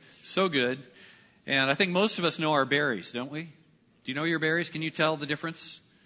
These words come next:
between raspberries, blueberries, strawberries? Can you tell?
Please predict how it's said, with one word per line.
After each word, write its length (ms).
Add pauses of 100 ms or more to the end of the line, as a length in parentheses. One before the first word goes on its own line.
(440)
between 200
raspberries, 580
blueberries, 440
strawberries? 460
Can 100
you 80
tell? 300